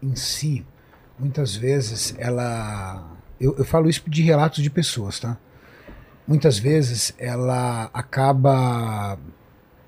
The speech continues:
trazendo pra si mesmo uma sensação ruim, do tipo, ó, tá todo mundo me olhando, ó, as pessoas tão me olhando, tão me julgando. E às vezes as pessoas não estão olhando você num olhar de julgamento.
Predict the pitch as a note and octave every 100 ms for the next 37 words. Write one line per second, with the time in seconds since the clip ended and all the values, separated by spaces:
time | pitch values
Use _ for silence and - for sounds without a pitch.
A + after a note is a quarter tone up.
0 | _ _ _ _ D#3+ D#3 B2 F3 G#3 E3
1 | D#3+ D#3 - - G#3+ E3+ E3 F#3+ D3+ E3+
2 | F3 - - _ _ _ - - C#3 D3
3 | - C#3 C#3+ - C3+ C3 A2 G#2 - G#2
4 | - B2+ G2 - A#2+ C3 C3 B2 A2 G2+
5 | A2 A2+ - A2 B2 - A#2+ A#2+ G#2 G2+
6 | G2+ A#2+ A#2+ A#2+ A2 G2 F#2 - _ -
7 | - - - - - - G3 F#3 A2 B2
8 | F#3+ E3+ G#2+ - - C3 - C3 - F#3
9 | D#3 D#3+ C3+ - G#3+ G#3+ D#3+ D3 E3 F3+
10 | C#3 C3+ - F#3 G#3 D3+ D#3+ D3 C#3+ C#3+
11 | A#2+ C3+ A#2+ G#2 F#2+ -